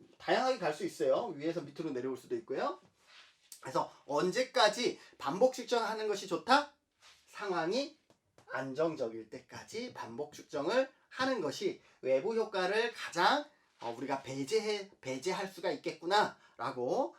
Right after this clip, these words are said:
어, 생각하시면 좋을 것 같습니다. 물론 여기에서 단점은 있어요. 이렇게 반복 측정한다라는 것은 뭐예요? 자기가 실험의 대상이 되고 있다라는 것들을 알고 있잖아요. 그래서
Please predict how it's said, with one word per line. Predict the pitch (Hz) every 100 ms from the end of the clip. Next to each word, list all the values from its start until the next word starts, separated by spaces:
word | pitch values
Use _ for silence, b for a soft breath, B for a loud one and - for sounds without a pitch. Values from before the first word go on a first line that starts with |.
| B B
어, | 101
생각하시면 | 151 143 139 - 127 127 135
좋을 | 131 113 113
것 | -
같습니다. | 110 - 107 92 - B B
물론 | 190 254 254
여기에서 | 214 190 240 247
단점은 | - 147 151 220 247 175
있어요. | 127 139 120 120 -
이렇게 | 185 247
반복 | - 180 247 285
측정한다라는 | 285 277 262 247 247 247 220 220
것은 | 214 - 226 185
뭐예요? | 151 185 156 - B B B B B
자기가 | 170 202 214
실험의 | 277 277 277 262
대상이 | 214 185 208 214
되고 | 170 196
있다라는 | 180 208 214 190 180
것들을 | 170 180
알고 | 160 120 135 170 135
있잖아요. | - 143 123 160 185
그래서 | 127 139 160